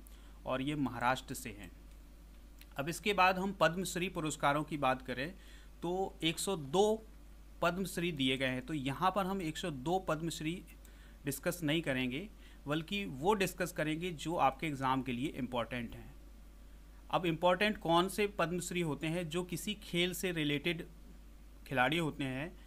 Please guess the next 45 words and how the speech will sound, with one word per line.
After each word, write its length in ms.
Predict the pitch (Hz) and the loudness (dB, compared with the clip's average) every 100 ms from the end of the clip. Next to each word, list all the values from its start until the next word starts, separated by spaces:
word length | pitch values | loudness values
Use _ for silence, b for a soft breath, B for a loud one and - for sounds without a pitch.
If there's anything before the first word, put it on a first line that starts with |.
| b b b - | b b b -2
उन्हें 240 | 156 208 | 2 4
अगर 220 | 190 190 | 4 4
पद्मश्री 500 | 180 170 160 - 151 | 4 2 0 -2 -2
दिया 260 | 143 131 131 | 2 4 6
जाता 320 | 127 117 131 | 4 4 0
है 140 | 131 | 0
तो 160 | 170 190 | -4 -6
वो 420 | 170 151 190 180 - | -4 -2 -2 -2 -2
जरूर 280 | 135 151 | 0 0
क्वेश्चन 360 | 156 147 - 143 | -2 -4 -2 -4
पूछ 300 | 135 131 - | -2 -4 -2
लिया 180 | 117 110 | -2 -2
जाता 260 | 104 - 110 | -2 -6 -10
है। 200 | 110 - - - - - b b b b b - - | -10 -14 -16 -16 -18 -18 b b b b b -14 -6
तो 180 | 165 180 - | -2 0 2
पद्मश्री 480 | 151 180 - 185 | 2 0 -2 -4
से 280 | 180 190 190 - - - - | -4 -2 -2 -6 -16 -16 -8
सम्मानित 580 | - 139 143 147 165 - | -4 2 4 4 2 -4
खिलाड़ी 400 | - 135 131 151 | -4 2 4 2
हैं 200 | 151 147 151 - | 0 -2 -4 -4
पी 200 | 190 190 | -4 0
अनीता, 360 | 139 135 135 151 | 0 2 2 0
जिनका 440 | 131 131 127 147 | 0 -2 4 4
रिलेशन 500 | 147 127 131 131 151 | 4 2 0 0 -2
है 100 | 147 | -2
बास्केटबॉल 680 | 135 120 - 139 131 123 135 | 2 2 2 -4 0 2 2
से, 160 | 175 | -2
तमिलनाडु 640 | 165 131 127 123 120 117 135 | -6 -4 -2 2 2 2 -2
की 160 | 135 | -2
हैं 160 | 147 147 | -2 -2
ये। 140 | 165 240 b b b - | -6 -10 b b b -4
फिर 120 | 165 | 0
है 120 | 165 185 | 2 2
मऊमा 380 | 160 160 170 170 | 2 4 6 4
दास, 480 | 135 131 156 - - | 8 8 8 2 -6
टेबल 240 | - 143 147 | -2 0 2
टेनिस 360 | 143 131 139 | 2 2 0
से 80 | - | -2
रिलेटेड 420 | 143 127 131 147 | -2 0 0 -2
हैं, 180 | 143 143 | -4 -4
पश्चिम 320 | 131 - 139 | -6 -4 -4
बंगाल 360 | 120 117 120 135 | -4 0 2 2
की 180 | 143 143 | 0 -2
हैं 100 | 143 | -2
ये। 220 | 143 190 | -4 -6